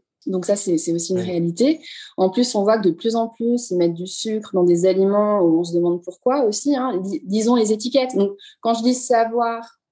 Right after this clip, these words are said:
Speaker 1: et vouloir, c'est pouvoir, savoir, ça passe aussi tout simplement par lire les étiquettes des produits qu'on achète en magasin. Et on se rend compte que très souvent, honnêtement, petit conseil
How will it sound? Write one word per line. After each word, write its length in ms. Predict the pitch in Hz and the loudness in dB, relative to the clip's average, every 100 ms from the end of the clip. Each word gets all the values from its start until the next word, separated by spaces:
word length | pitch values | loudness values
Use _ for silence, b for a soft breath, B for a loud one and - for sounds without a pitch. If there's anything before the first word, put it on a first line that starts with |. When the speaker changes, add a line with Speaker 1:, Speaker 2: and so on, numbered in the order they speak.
| _ _ - | _ _ 0
Speaker 1:
et 100 | 208 | 0
vouloir, 420 | 208 220 220 220 | 0 0 0 0
c'est 180 | - 180 | -6 -8
pouvoir, 500 | 185 190 240 302 - | -6 0 0 0 -4
savoir, 440 | - 196 220 302 | -2 0 2 0
ça 140 | - 185 | -2 -2
passe 240 | 180 190 | -4 -4
aussi 180 | 208 254 | -4 -4
tout 120 | 233 | -4
simplement 420 | 214 196 208 226 | -2 -2 0 0
par 200 | 247 175 | 0 0
lire 180 | 180 220 | 2 4
les 200 | 208 196 | 2 2
étiquettes 480 | 196 196 - 226 269 175 | -2 -2 0 2 0 0
des 120 | 175 | 0
produits 360 | 175 190 185 233 | 0 -2 -2 -2
qu'on 140 | 208 | -2
achète 300 | 196 220 220 | -2 -2 -4
en 60 | 214 | -4
magasin. 320 | 208 220 226 240 - _ | -4 -4 -4 -6 -10 _
Et 100 | 175 | 2
on 80 | 170 | 4
se 100 | 170 | 4
rend 140 | 185 180 | 2 2
compte 220 | 247 277 | 2 2
que 80 | 160 | 0
très 200 | - 190 | 0 -2
souvent, 480 | - 196 214 247 196 | 0 0 2 2 2
honnêtement, 440 | 190 185 - 220 | 2 0 -2 -4
petit 360 | 208 208 208 208 | -2 -4 -4 -2
conseil 600 | 202 208 220 247 302 | -2 2 2 4 2